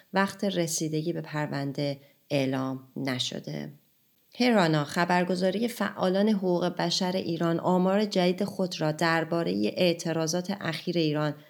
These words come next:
اعلام کرد. بر اساس این آمار، تعداد کشته شدگان حداقل هشتصد و پنج نفر بوده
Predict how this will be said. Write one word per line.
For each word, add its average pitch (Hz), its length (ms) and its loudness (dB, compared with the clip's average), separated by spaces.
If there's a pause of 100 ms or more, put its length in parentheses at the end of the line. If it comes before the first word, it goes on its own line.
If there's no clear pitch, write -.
(220)
اعلام 139 420 6
کرد. 139 380 -8 (240)
بر 151 160 6
اساس 151 400 2
این 151 180 2
آمار، 165 460 0 (200)
تعداد 196 340 6
کشته 190 480 0
شدگان 175 560 2
حداقل 180 840 0
هشتصد 185 480 0
و 185 100 -4
پنج 196 480 0
نفر 147 360 -2
بوده 147 360 -2